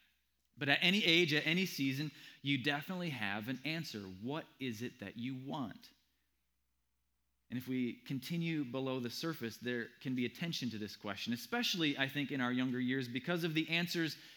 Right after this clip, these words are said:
that we wouldn't say out loud. Whatever answer we were to give in the moment, even if those answers are true, there are other true answers that we wouldn't say out loud. What do you want? 'Cause, 'cause when we dig below the surface, one of the things that you want is you want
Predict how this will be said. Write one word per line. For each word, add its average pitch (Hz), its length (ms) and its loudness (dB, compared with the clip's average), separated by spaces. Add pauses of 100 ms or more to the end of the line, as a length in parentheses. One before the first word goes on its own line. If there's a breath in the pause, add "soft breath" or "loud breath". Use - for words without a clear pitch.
(100)
that 170 200 4
we 196 160 4
wouldn't 190 500 2
say 117 320 -2
out 110 240 -2
loud. 104 220 -2
Whatever 214 360 4
answer 208 380 4
we 185 140 4
were 175 160 4
to 160 140 0
give 147 480 2
in 190 220 2
the 160 60 2
moment, 160 480 2 (840)
even 226 300 8
if 208 120 2
those 202 260 4
answers 185 500 2 (360 loud breath)
are 156 200 4
true, 147 400 4
there 151 200 4
are 151 220 4
other 175 260 2
true 170 340 2
answers 135 460 -2
that 127 140 -2
we 139 100 0
wouldn't 135 320 0
say 101 200 -2
out 95 200 -2
loud. 95 220 -4
What 139 200 0
do 151 60 2
you 147 180 2
want? 113 280 0
'Cause, 131 160 -4 (280 loud breath)
'cause 147 140 0
when 165 120 2
we 160 100 2
dig 180 320 4
below 185 260 4
the 160 100 2
surface, 151 500 0
one 175 180 2
of 202 80 4
the 190 80 4
things 180 320 0
that 151 120 -4
you 160 160 0
want 156 280 2
is 117 160 -2
you 180 200 -2
want 143 440 -2